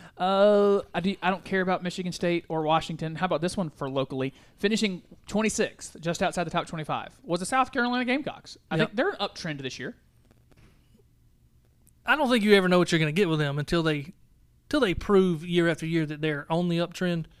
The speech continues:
Speaker 1: Yeah.
Speaker 2: Um, I'll call them even
Speaker 1: The
Speaker 2: for me.
Speaker 1: So a top twenty-five, but right there on the edge
Speaker 2: Right.
Speaker 1: of
Speaker 2: Maybe
Speaker 1: the,
Speaker 2: top thirty-ish.
Speaker 1: of the top twenty-five.
Speaker 2: Right.
Speaker 1: Uh, th-, that's the thing about these college, um,
Speaker 2: Because here's the thing with, with South Carolina,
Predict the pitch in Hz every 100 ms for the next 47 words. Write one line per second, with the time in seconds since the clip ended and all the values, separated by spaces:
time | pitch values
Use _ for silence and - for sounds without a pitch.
0 | - 151 147 - - 170 151 151 156 180
1 | 170 160 151 139 139 135 139 - - -
2 | - - 180 160 151 135 - - 185 -
3 | - - 185 - 175 180 160 143 151 143
4 | 147 143 139 - 143 135 127 170 135 139
5 | _ - 254 240 185 _ - 180 - 139
6 | 135 135 - - - 131 123 - - -
7 | - 165 - - - - - 170 170 -
8 | _ - 185 165 220 240 - 202 175 165
9 | 156 143 - 156 139 147 127 123 - 190
10 | 170 175 269 302 151 160 196 151 139 147
11 | 151 143 - 175 170 147 151 160 135